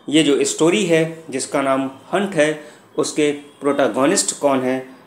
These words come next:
तो मैरी is the right answer, क्योंकि जो मैरी है वो हंट स्टोरी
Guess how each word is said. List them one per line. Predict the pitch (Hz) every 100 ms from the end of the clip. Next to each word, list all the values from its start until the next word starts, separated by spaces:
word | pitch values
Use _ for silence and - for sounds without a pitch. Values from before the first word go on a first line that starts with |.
| - -
तो | 123
मैरी | 120 135 175 180
is | 131 120
the | 117
right | 123 131 110
answer, | 107 127 101 - - -
क्योंकि | 123 127
जो | 120 117
मैरी | 113 123 185
है | 160 147 143 - - -
वो | 127 123 151
हंट | 190 -
स्टोरी | - - 135